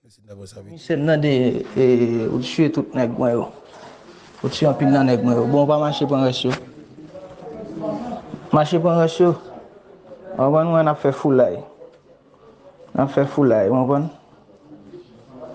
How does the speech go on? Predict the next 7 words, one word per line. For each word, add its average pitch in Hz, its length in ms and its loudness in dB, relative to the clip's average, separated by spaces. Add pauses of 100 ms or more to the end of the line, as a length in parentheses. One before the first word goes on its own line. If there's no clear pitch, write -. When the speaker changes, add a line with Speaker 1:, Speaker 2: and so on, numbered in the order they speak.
(220)
Speaker 2:
Tout 147 160 0
sa 156 160 2
k - 80 -4
pase 151 240 0
nan 135 560 0
Thomasin 139 640 0
la, 143 140 4